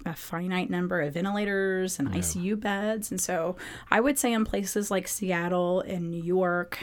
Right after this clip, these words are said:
Speaker 1: and California, it's, it's a bad situation.
Speaker 2: Right.
Speaker 1: I mean, they're, they are, um, at least, um, from some of my colleagues, you know, are saying that they're, they are out of, um, the personal protective equipment, or P P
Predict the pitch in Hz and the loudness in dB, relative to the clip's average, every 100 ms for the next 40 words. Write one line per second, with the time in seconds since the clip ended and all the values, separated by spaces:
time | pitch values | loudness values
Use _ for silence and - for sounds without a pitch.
0 | - 226 180 - 180 175 - 185 185 190 | -8 -4 -4 -4 -4 -4 -2 -2 0 0
1 | 190 214 196 - - 190 208 196 170 - | -2 -4 -4 -4 -4 -2 0 2 0 -2
2 | - 160 151 - - - - 117 107 82 | -4 -2 -2 -4 -6 -8 -6 -2 -2 -4
3 | - - 180 165 165 160 170 - 175 175 | -10 -4 -2 -2 -2 -2 -2 -2 -2 0
4 | 170 151 160 165 175 - 320 220 - - | 2 0 0 0 -4 -6 -8 -6 -4 -4
5 | 180 - - 277 190 190 185 - - - | -6 -8 -6 -2 0 0 0 0 -2 -6
6 | - 190 151 151 - - - - - - | -6 -6 -4 -6 -8 -16 -20 -18 -18 -20
7 | - 175 - 180 165 165 160 156 170 - | -8 -6 -2 -2 0 0 0 0 -2 -6
8 | - - 180 175 165 160 185 - - 175 | -6 0 2 4 2 0 0 -2 0 -2
9 | 151 156 - 190 175 175 170 170 160 165 | -2 -2 0 2 2 0 -2 -2 0 0
10 | 160 - - 180 170 - 196 208 214 214 | -2 -6 -4 -2 0 4 6 8 6 2
11 | 220 - - 208 185 180 190 - - 202 | -2 -8 -6 -2 0 0 -2 -6 -8 -6
12 | 185 175 170 - 208 214 202 196 190 - | -2 -2 -2 0 0 2 0 0 0 0
13 | 226 214 233 277 311 202 - 196 - 185 | -2 0 2 4 4 2 0 -4 -2 -2
14 | 185 185 196 214 | 0 0 -2 -4